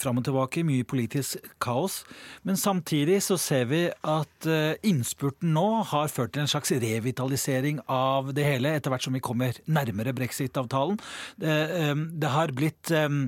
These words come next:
arrangert protestmarsjer på begge sider, og det har vært, eh, mobilisert kraftig også rundt, eh, f-, et forsøk på å presse fram en ny folkeavstemning.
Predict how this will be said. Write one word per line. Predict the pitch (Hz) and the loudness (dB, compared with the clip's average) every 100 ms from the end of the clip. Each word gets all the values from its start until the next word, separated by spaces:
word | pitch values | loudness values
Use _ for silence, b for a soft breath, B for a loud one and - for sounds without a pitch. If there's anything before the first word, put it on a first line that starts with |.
| - | -2
arrangert | 151 156 151 139 - - | -2 0 0 -2 -6 -8
protestmarsjer | 131 151 - 151 139 175 165 | -2 -2 0 -2 0 -2 -4
på | 156 143 | -4 -2
begge | 117 131 | -2 0
sider, | 156 131 143 143 B B B - | 0 2 2 0 B B B -4
og | 170 156 | 0 2
det | |
har | 151 | 2
vært, | 127 _ 151 | 0 _ 2
eh, | 147 143 143 139 135 139 135 160 - - - - | 4 4 4 4 2 -2 -6 -10 -18 -16 -16 -2
mobilisert | 190 151 165 - 147 - | 0 2 0 2 0 2
kraftig | 165 - - 135 | 0 0 0 0
også | 120 - 165 139 | 0 2 2 2
rundt, | 120 123 - 143 | 0 -2 -4 0
eh, | 135 135 135 139 | 2 4 2 -2
f-, | - - 156 147 - | -6 -10 -8 -8 -6
et | 147 - - | -6 -6 -2
forsøk | 151 143 127 | 0 0 0
på | 165 | 0
å | |
presse | 185 156 | 2 0
fram | 170 196 202 | 2 2 2
en | |
ny | 143 | 2
folkeavstemning. | - 110 - - 107 | 0 -4 -4 -10 -10